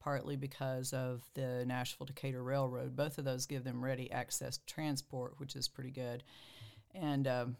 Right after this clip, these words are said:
you know, it also gives high visibility for this big, beautiful house that they're about to build. And they start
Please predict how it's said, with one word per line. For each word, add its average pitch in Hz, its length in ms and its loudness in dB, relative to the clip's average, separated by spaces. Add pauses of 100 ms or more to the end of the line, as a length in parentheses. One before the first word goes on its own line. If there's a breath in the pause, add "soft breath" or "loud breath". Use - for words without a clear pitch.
(100)
you 175 100 -4
know, 135 160 -2
it - 80 -10
also 143 260 -4
gives 131 240 -6
high 131 200 -2
visibility 131 580 -2
for 135 160 -10
this 135 180 -4
big, 139 240 -8
beautiful 135 360 -6
house 139 300 -4
that - 100 -8
they're 139 100 -8
about 143 240 -10
to 143 100 -8
build. 139 300 -2
And 139 80 2
they 139 60 2
start 175 480 8